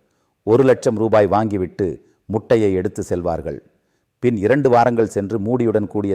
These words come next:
தேங்காயில் குங்குமம் பூசி மாலையிட்டு இதே போல் வைப்பார்கள். மந்திரவாதம் என்பது ஊர்ஜிதமாகின்றது. பின் இதே போல் அநேக மந்திரவாதிகள் வந்து வினை தீர்ப்பதற்கும்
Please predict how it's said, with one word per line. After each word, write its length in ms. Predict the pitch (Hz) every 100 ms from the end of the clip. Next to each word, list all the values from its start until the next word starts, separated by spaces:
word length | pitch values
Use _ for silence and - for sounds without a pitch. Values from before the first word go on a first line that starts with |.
| -
தேங்காயில் 600 | 110 123 117 107 104 90
குங்குமம் 480 | 110 117 120 104
பூசி 300 | 90 110 104 101
மாலையிட்டு 640 | 98 113 107 104 92 107 82 - _ _ _ _
இதே 220 | 107 127 135
போல் 240 | 104 104
வைப்பார்கள். 580 | 98 101 95 90 82 76 - _ _ _ _ -
மந்திரவாதம் 680 | 113 139 147 131 123 117
என்பது 300 | 107 104 104 95
ஊர்ஜிதமாகின்றது. 1000 | 113 113 113 104 95 87 92 85 80 78 - _ _ _ _ _
பின் 140 | 123 117
இதே 280 | 107 135 147
போல் 280 | 143 117 107 -
அநேக 400 | 107 123 139 135
மந்திரவாதிகள் 720 | 107 110 127 110 104 104 98
வந்து 200 | 104 101
வினை 220 | 92 113
தீர்ப்பதற்கும் 720 | 113 104 98 98 92 - 92